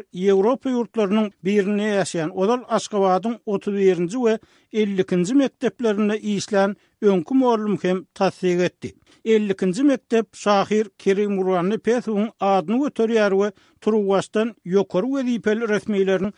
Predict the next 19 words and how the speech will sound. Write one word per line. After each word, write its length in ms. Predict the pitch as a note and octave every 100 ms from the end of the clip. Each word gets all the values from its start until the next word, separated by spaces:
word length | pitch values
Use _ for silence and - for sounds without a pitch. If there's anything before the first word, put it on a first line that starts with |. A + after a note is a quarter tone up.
| _ _
çağalarynyň 800 | - - G3+ G3 F#3 F3+ A#3 B3+
hem 200 | G#3+ G#3+ - _ -
islegli 480 | A3+ - G3 F3+
mektep 420 | C4 A3 - A3+ G3+
boldy 280 | G3+ G3
diýip, 220 | F#3+ F#3+ F#3+ _ _
ol 180 | - G3+ B3 _
bir 100 | G#3
müň 160 | C#4 A#3
dokuz 280 | A3 A3+
ýüz 100 | A3+
seksenji 720 | - A3 G#3 F#3 F#3+ F#3 F#3 B3+
ýyllaryň 320 | A#3 G#3+ G#3+
aýagyna 560 | G3+ F#3+ F#3 F3+ F3+ - _ _ _ -
täze 280 | F#3+ F#3+
açylan 420 | B3+ - B3+ A#3 A#3
mektebe 520 | G3 G3+ F#3+ - F#3 C4
geçmek 440 | B3+ - B3 A3
üçin 300 | F#3+ G#3+ A3